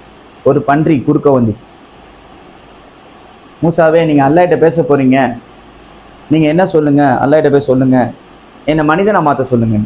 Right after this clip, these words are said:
மனிதனா மாத்துங்க மட்டும் சொல்ல சொல்லல, மனிதனுடைய தன்மை என்னன்னு அந்த பன்றி வந்து மூசா அலைஹிஸ்ஸலாம் அவங்களுக்கு எடுத்து சொல்லு. என்ன சொல்றாங்க?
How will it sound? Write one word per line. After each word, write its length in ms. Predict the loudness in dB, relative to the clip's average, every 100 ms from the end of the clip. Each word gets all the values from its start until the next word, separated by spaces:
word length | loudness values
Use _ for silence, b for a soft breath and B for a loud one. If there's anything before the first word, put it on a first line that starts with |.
| -6 -18 -20 -20 -20 -20 -20 -20 -20 -20 -20 -20 -18 -4
மனிதனா 380 | -2 0 0 0
மாத்துங்க 400 | 0 0 -2 0
மட்டும் 240 | 0 0
சொல்ல 200 | 0 0
சொல்லல, 480 | 0 0 0 0 0 -6 -16 -20 -20 -20 -6
மனிதனுடைய 560 | -2 0 0 0 0 0
தன்மை 460 | -2 0 0 0 0
என்னன்னு 320 | 0 0 2
அந்த 240 | 0 0
பன்றி 360 | 0 -2 2 2
வந்து 380 | 2 0 0 -2 -14 -10 -4
மூசா 160 | -2
அலைஹிஸ்ஸலாம் 300 | 0 0 0
அவங்களுக்கு 500 | -2 0 0 0 2
எடுத்து 280 | 2 2 -2
சொல்லு. 200 | -6 -8 -10 -18 -20 -20 -20 -20 -20 -20 -20 -20 -20 -20 -20 -20 -20 -20 -20 -20 -20 -4
என்ன 140 | -2
சொல்றாங்க? 540 | -2 -2 0 0 -2